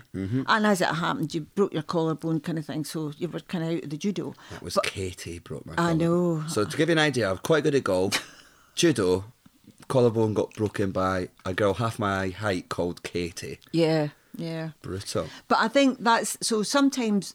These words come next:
Speaker 2: you have to kind of turn around and say, "Now, wait a minute, you're doing too much." So instead of, you spread yourself so thinly, you're not really kind of applying yourself to everything. But my theory was, you got a taste of it.
Speaker 1: Yeah.
Speaker 2: And that then kind of gave you the idea, "Oh, I quite like this."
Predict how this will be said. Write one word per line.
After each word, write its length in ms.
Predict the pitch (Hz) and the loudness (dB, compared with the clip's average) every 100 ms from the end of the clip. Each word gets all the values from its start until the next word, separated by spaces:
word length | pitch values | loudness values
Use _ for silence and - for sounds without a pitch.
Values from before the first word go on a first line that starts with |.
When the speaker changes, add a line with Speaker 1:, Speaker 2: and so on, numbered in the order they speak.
| _ - | _ -4
Speaker 2:
you 200 | 190 190 | 0 2
have 300 | 220 214 - | 4 2 0
to 80 | |
kind 220 | 202 196 190 | -2 0 -2
of 100 | - | 0
turn 240 | 196 190 | 0 2
around 140 | 190 | 2
and 100 | 180 | 0
say, 160 | - 180 | 0 0
"Now, 160 | 175 175 | 0 2
wait 220 | 214 208 | 2 2
a 40 | |
minute, 340 | 185 170 165 - | 0 0 -2 -4
you're 100 | 165 | -4
doing 260 | 196 175 | 0 -2
too 200 | 170 180 | -2 -4
much." 560 | 175 202 101 - - - _ _ _ - - | 0 0 -2 -6 -8 -10 _ _ _ -20 -6
So 260 | - 208 165 | 2 4 6
instead 360 | 196 - 240 | 2 2 4
of, 300 | 208 175 - - - - - | 4 2 -2 -16 -20 -10 0
you 100 | 185 | 2
spread 320 | - 233 196 | 4 2 2
yourself 320 | 175 180 175 | 2 2 2
so 140 | 208 | 0
thinly, 340 | 190 220 208 185 | 0 2 2 2
you're 140 | 185 | 2
not 200 | 208 185 | 2 2
really 300 | 202 208 180 | 2 4 2
kind 260 | - 208 185 | 2 -4 -2
of 120 | 147 - - | -4 -6 -4
applying 400 | 180 214 208 190 | -2 0 0 0
yourself 320 | 180 190 175 | 0 0 0
to 80 | 220 | -2
everything. 300 | 214 185 170 | -2 -4 -4
But 140 | 175 | 0
my 220 | 214 240 | 4 4
theory 360 | 254 220 190 175 | 4 2 2 2
was, 380 | 165 165 160 - - - - _ - 160 - | 2 2 0 -4 -18 -20 -20 _ -10 -10 -4
you 160 | 175 | 0
got 220 | 196 220 180 | 2 4 2
a 40 | |
taste 360 | - 220 202 180 | 4 2 2 -2
of 80 | 143 | -4
it. 140 | - _ _ - | -8 _ _ -2
Speaker 1:
Yeah. 140 | 104 | 0
Speaker 2:
And 160 | 185 190 | 2 4
that 200 | 196 175 | 4 4
then 280 | 185 175 160 | 4 4 0
kind 240 | 196 180 | -2 -2
of 80 | 165 | 0
gave 180 | 196 175 | 2 2
you 60 | 180 | 2
the 100 | 175 | 2
idea, 480 | 175 170 190 180 - | 2 0 0 0 0
"Oh, 100 | 180 | -2
I 20 | |
quite 280 | - 190 - | -4 -6 -4
like 160 | 151 - | -4 -2
this." 500 | 196 135 - - | -4 -4 -6 -12